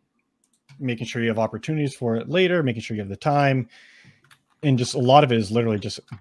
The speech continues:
doing it. You get, well, you get all the value from, um, just late swapping without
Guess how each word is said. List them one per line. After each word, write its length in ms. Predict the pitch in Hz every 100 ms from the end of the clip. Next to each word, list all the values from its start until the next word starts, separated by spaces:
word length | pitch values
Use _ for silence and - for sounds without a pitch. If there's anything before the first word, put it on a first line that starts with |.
| -
doing 260 | 104 107 165
it. 160 | 202 _ _ _ _ - - - -
You 160 | 123
get, 320 | 120 135 135 - _ - - _
well, 100 | 135
you 60 | 127
get 140 | 139
all 180 | 131 147
the 80 | 147
value 400 | 135 139 151 139 _ _
from, 680 | - - 139 131 131 123 117 _ _ _ _ _ _ _ _ _ -
um, 560 | 135 120 107 95 113 120 _ _ _ _ _ _ _ _ _ _ _ _ _ _ _ _ _ -
just 360 | 113 117 - _ _ _
late 220 | 110 117
swapping 420 | 117 135 127 135 117
without 400 | 113 113 117